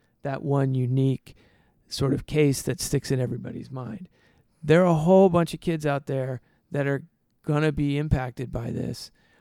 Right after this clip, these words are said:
who will benefit from it and actually have productive lives after the fact,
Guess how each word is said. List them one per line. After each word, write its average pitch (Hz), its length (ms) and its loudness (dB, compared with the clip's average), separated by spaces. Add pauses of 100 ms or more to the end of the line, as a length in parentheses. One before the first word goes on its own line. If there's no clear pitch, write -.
(180)
who 151 100 0
will 147 180 2
benefit 160 500 0
from 143 260 -6
it 143 200 -6
and 143 160 -10
actually 147 400 -6
have 135 200 -6
productive 143 500 -4
lives 143 400 -2
after 139 340 -6
the - 80 -12
fact, - 460 -6